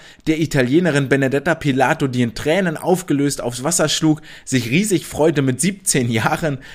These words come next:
Nach ihrem Weltrekord über die fünfzig Meter zeigt sie jetzt, dass das keine Eintagsfliege war, sondern krönt sich zur Weltmeisterin in eins null fünf dreiundneunzig. Vor Anna Elend eins null fünf achtundneunzig, die ihrerseits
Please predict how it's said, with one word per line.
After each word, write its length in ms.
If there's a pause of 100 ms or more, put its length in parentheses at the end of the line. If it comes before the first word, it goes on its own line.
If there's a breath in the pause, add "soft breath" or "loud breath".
Nach 240
ihrem 340
Weltrekord 560
über 120
die 80
fünfzig 500
Meter 400 (340 loud breath)
zeigt 300
sie 80
jetzt, 220
dass 80
das 160
keine 300
Eintagsfliege 760
war, 200
sondern 360
krönt 340
sich 240 (240 loud breath)
zur 400
Weltmeisterin 840
in 120
eins 320
null 180
fünf 460
dreiundneunzig. 960 (1080 loud breath)
Vor 360
Anna 240
Elend 320
eins 200
null 120
fünf 240
achtundneunzig, 680
die 140
ihrerseits 840